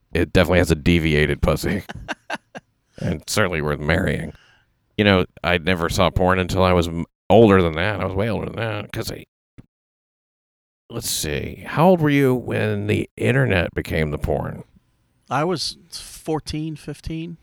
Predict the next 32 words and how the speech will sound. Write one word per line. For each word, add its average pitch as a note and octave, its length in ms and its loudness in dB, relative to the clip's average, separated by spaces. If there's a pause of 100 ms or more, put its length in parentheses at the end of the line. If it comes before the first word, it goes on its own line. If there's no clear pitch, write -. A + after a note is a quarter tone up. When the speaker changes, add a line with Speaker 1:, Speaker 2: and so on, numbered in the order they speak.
(220)
Speaker 2:
when, E2 80 -4 (160)
when F#2+ 100 -2
Speaker 1:
Jesus. G#2+ 60 -4
Speaker 2:
A C3+ 140 -2
O B2+ 100 0
L C3+ 140 -4
came F3 260 -12
out. G#3 180 -16 (720)
Speaker 1:
Well, G#2+ 280 10
I G2+ 100 4
mean, G2 220 4
when F#2+ 140 6
it F2 80 2
became F#2+ 320 0
practical F2 540 4
and F2+ 80 4
not, F#2+ 140 6
Speaker 2:
Right. F#2 60 6
Speaker 1:
like, F2 240 4
forty-five E2+ 600 4
minutes E2+ 260 2
to - 80 0
Speaker 2:
Oh, - 40 -4
Speaker 1:
download F2 400 6
a E2+ 40 0
picture - 360 0
of E2 60 2
a A#2+ 200 0
Speaker 2:
college. - 0 -
Speaker 1:
fucking D#2 400 -4
Asian E2+ 240 -2
Speaker 2:
Eighteen, A#2+ 60 -6